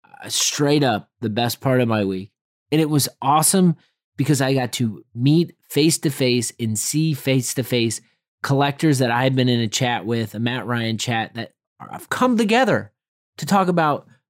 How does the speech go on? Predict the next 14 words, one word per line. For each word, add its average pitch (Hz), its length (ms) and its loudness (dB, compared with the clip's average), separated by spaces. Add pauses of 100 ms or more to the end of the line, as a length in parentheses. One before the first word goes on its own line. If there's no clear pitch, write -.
(120)
our 143 140 2
collecting 147 480 0
of 120 100 -2
Matt 120 260 -2
Ryan. 107 320 -8 (240)
And 170 120 0
I, 165 120 -2
it 170 140 0
was 180 160 0
just - 240 0
so 190 360 4
f-, - 120 -16 (140)
fucking 180 580 -2
awesome. 123 540 -2